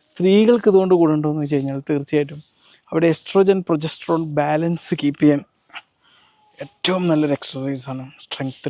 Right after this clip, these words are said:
ട്രെയിനിങ് എക്സർസൈസ് എന്ന് പറഞ്ഞാൽ. അതും അവരിൽ എപ്പോഴും നല്ല എലിവേറ്റഡ് മൂഡ്. ഇപ്പോൾ ഒരു ദിവസം നമ്മൾ രാവിലെ തന്നെ സ്ട്രെങ്ത് ട്രെയിനിങ് ഒക്കെ ചെയ്തിട്ട് അങ്ങോട്ട്, ഇപ്പോൾ ചിലർക്ക് ധാരണ ഉണ്ട് സ്ത്രീകൾക്ക് ഈ വെയിറ്റ് ലിഫ്റ്റിംഗ് ചെയ്ത് കഴിഞ്ഞാൽ പുരുഷന്മാരെ പോലെ മസിൽ വന്നാകെ വൾഗറാവുന്നു. ഒരിക്കലും അങ്ങനെയല്ല.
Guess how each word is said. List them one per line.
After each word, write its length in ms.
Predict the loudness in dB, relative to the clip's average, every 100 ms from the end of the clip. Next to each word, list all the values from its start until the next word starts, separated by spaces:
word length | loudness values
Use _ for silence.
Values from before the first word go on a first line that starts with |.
| -10
ട്രെയിനിങ് 300 | -16 -16 -16
എക്സർസൈസ് 420 | -20 -18 -16 -18
എന്ന് 100 | -18 -20
പറഞ്ഞാൽ. 100 | _ _ -20 _ _ _ -20 _ _ -2 0
അതും 220 | 2 0 0 0
അവരിൽ 260 | 0 2 0
എപ്പോഴും 300 | 2 0 2 2
നല്ല 140 | 2 2 2
എലിവേറ്റഡ് 540 | 2 2 0 0 0 0
മൂഡ്. 180 | -2 -4
ഇപ്പോൾ 120 | 0 0
ഒരു 80 | 2
ദിവസം 280 | 0 0 0
നമ്മൾ 160 | 0 0 -6 -14 -20 -10 -2
രാവിലെ 280 | 2 2 0
തന്നെ 160 | 0 -2
സ്ട്രെങ്ത് 320 | -4 -8 -8 -4
ട്രെയിനിങ് 340 | 0 2 0 -2
ഒക്കെ 160 | -4 -2
ചെയ്തിട്ട് 320 | -2 -2 -2 -4 -6 _ -12
അങ്ങോട്ട്, 200 | -8 -6
ഇപ്പോൾ 120 | -6 0
ചിലർക്ക് 300 | 2 4 2 2
ധാരണ 280 | 0 0 -2
ഉണ്ട് 120 | -4 -6
സ്ത്രീകൾക്ക് 480 | -6 -4 -4 -6 -4
ഈ 40 | -4
വെയിറ്റ് 220 | -2 -4
ലിഫ്റ്റിംഗ് 280 | -4 -4 -2
ചെയ്ത് 140 | -2 -2
കഴിഞ്ഞാൽ 220 | -4 -10 _ -20 -20 -16 -6
പുരുഷന്മാരെ 500 | -6 -4 -2 -2 0
പോലെ 160 | 2 2 0
മസിൽ 280 | 0 2 2 2
വന്നാകെ 360 | 0 0 0 2
വൾഗറാവുന്നു. 480 | 0 0 0 -2 -4 -4
ഒരിക്കലും 320 | -2 0 0
അങ്ങനെയല്ല. 340 | 0 -8 -10